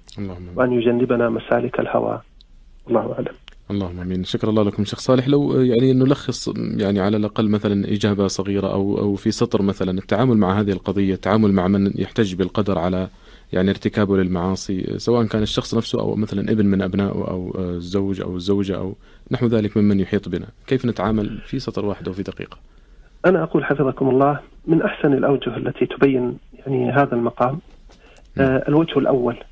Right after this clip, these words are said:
Speaker 2: لأنه مقنع تماما،
Speaker 1: نعم.
Speaker 2: تقلب الحجة عليه في شأن الدنيا، يعني، هو يحتج بالقدر في الدين،
Speaker 1: نعم.
Speaker 2: اقلب عليه الحجة في الدنيا. إذا جاء وقت الطعام قل: "يا خ-، يا... يا، يا ابني عفوا، يعني، لا ينبغي لك أن تأكل".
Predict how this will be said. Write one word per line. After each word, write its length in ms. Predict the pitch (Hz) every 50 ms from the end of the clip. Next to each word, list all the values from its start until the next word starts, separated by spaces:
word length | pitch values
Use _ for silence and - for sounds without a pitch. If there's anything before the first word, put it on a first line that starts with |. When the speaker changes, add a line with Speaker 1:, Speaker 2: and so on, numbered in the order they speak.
| - - - - - -
Speaker 2:
لأنه 280 | 135 156 170 156 139
مقنع 380 | 139 151 156 - - 139 123 123
تماما، 340 | - - 127 123 131 123 113
Speaker 1:
نعم. 140 | 58 - - - - - - - - - - - - - - -
Speaker 2:
تقلب 380 | - 202 - - 156 139 - 135
الحجة 380 | 131 - - 143 139 - 139 - -
عليه 340 | 123 120 127 135 151 156 - - - - _ _ - - - - -
في 80 | - 165
شأن 260 | - - 190 - 160
الدنيا، 400 | 139 - - 131 120 120 120 - - - - - - -
يعني، 160 | 127 139 135
هو 120 | 151 170
يحتج 600 | 160 143 139 - - 170 - - - 151 139 -
بالقدر 400 | 127 - 120 120 - 139 127 127
في 120 | - - -
الدين، 300 | 123 - - 131 139 - - - _ - - - - - -
Speaker 1:
نعم. 180 | - 90 82 73 -
Speaker 2:
اقلب 360 | 226 220 - - - 143 -
عليه 300 | 117 131 143 165 156 135
الحجة 460 | 123 120 - - 160 151 160 151 - 135
في 100 | - 135
الدنيا. 340 | 120 - 127 117 113 120 - - - - - - - - - - - - _ -
إذا 160 | 175 165 165 156
جاء 180 | 156 165 147
وقت 220 | 147 147 - - 143
الطعام 320 | - - 131 131 151 160
قل: 180 | 156 - 151 147
"يا 80 | 135
خ-، 140 | 127 - -
يا... 340 | 147 156 143 127 127 123 120
يا، 220 | 139 131 127 120
يا 200 | - 147 135 110
ابني 220 | 131 135 135 135 127
عفوا، 300 | 127 135 - - 131 117
يعني، 300 | 117 123 117 117 120 113
لا 140 | 123 147
ينبغي 300 | 160 160 147 135 120 120
لك 180 | 117 120 - -
أن 140 | 135 123 120
تأكل". 360 | - 143 127 - - - -